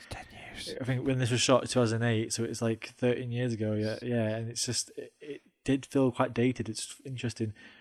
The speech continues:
Speaker 2: but, um, it sort of reminded me in terms of documentary styles. It has a similar vibe to Capturing the Freedmans, which is, again, an amazing documentary,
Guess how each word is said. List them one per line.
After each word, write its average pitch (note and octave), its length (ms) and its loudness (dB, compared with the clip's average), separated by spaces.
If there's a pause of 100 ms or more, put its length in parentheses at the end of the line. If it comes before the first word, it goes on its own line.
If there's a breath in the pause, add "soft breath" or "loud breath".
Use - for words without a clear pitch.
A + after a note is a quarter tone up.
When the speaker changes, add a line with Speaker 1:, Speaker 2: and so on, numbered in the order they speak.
(180 loud breath)
Speaker 2:
but, C3 200 2
um, A#2+ 420 2 (760 soft breath)
it G#3 160 -2
sort D#3 220 8
of D3+ 60 6
reminded C#3 400 4
me C3 260 4
in B2+ 80 -2
terms B2 220 -2
of G#2+ 40 -2
documentary B2+ 400 0
styles. C#3 400 8
It - 220 -2
has B2 160 4
a A2 60 2
similar C3+ 500 8
vibe A#2+ 320 10
to - 100 -2
Capturing - 380 0
the A#2+ 80 0
Freedmans, B2+ 640 4
which A#2+ 180 -6
is, G#2 340 -2
again, G#2+ 300 -4
an G#2+ 120 -2
amazing A2 320 0
documentary, G#2+ 640 -2